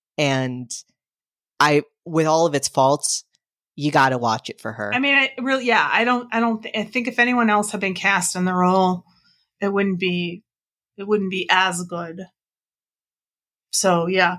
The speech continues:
Speaker 2: I definitely agree. I mean, I think James Caan does a good job. You're right. A lot of eye acting.
Speaker 1: Yeah.
Speaker 2: And, and, um, yeah, I like the little, little story there with the sheriff and his wife. And
Speaker 1: Yeah, they're cute.
Speaker 2: Yeah, it's fine.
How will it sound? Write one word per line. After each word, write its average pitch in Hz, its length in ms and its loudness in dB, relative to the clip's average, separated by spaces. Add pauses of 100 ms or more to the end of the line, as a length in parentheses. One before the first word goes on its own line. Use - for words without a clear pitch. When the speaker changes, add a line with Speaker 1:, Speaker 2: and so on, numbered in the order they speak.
(100)
Speaker 2:
I 208 80 -8
definitely 180 520 -6
agree. 180 420 -12
I - 20 -6
mean, 220 140 4
I 233 80 2
think 240 180 2
James 220 320 2
Caan 202 240 2
does 180 200 -6
a 180 40 -8
good 170 220 -8
job. 175 240 2
You're 190 120 -2
right. 180 240 2
A - 40 -12
lot 185 180 2
of 185 80 -4
eye 180 280 0
acting. 180 580 -4 (180)
Speaker 1:
Yeah. 135 240 4
Speaker 2:
And, 190 520 0 (440)
and, 220 300 2
um, 226 580 4 (680)
yeah, 392 260 2
I - 20 -2
like 277 240 0
the 233 60 -4
little, 208 360 -6 (440)
little 208 120 -8
story 180 480 -2
there 180 380 0
with 175 260 -6 (720)
the 208 80 -4
sheriff 196 480 2
and 190 80 0
his 190 160 -2
wife. 180 540 0
And 190 240 -12 (340)
Speaker 1:
Yeah, 156 440 4
they're 392 120 2
cute. 156 460 0 (100)
Speaker 2:
Yeah, 359 300 -2 (760)
it's - 140 -10
fine. 175 320 -6